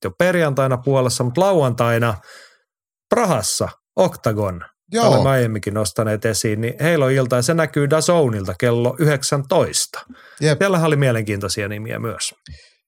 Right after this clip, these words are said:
Speaker 2: Joo, ja siis mun mielestä tää niinku, ylipäätään tää niinku iso, iso huomio mulla kiinnittyi tähän, että, että tää aiemmin keväällä uutisoitu miesten välisarjan miljoonan euron turnaus, niin siellä käydään kaksi ottelua.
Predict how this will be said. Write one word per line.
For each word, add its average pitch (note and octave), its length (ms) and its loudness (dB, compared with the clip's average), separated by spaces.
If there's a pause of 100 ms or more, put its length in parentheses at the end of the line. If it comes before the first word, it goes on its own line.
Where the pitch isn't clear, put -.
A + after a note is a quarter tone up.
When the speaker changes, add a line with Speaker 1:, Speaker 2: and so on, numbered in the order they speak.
(120)
Speaker 2:
Joo, E3+ 140 4
ja E3+ 60 4
siis E3 160 4
mun F3+ 160 4
mielestä E3+ 180 0
tää E3+ 160 4
niinku, D#3+ 200 2
ylipäätään D#3+ 800 2
tää C#3 140 2
niinku C#3+ 160 0
iso, E3 400 2 (260)
iso D#3 300 2 (280)
huomio C#3 400 2
mulla B2+ 220 0
kiinnittyi B2+ 400 -2
tähän, B2+ 340 2
että, A#2 200 -2
että G2+ 140 -10
tää B2 220 2 (580)
aiemmin D3+ 400 2
keväällä C3+ 420 4
uutisoitu B2+ 680 0
miesten C#3 460 0
välisarjan B2 720 2 (120)
miljoonan C3+ 540 2
euron A#2 480 2 (1300)
turnaus, A#2+ 680 0
niin G#2 260 -4 (200)
siellä A2 300 0
käydään G#2+ 460 -2 (680)
kaksi D#3+ 300 2
ottelua. A#2+ 560 2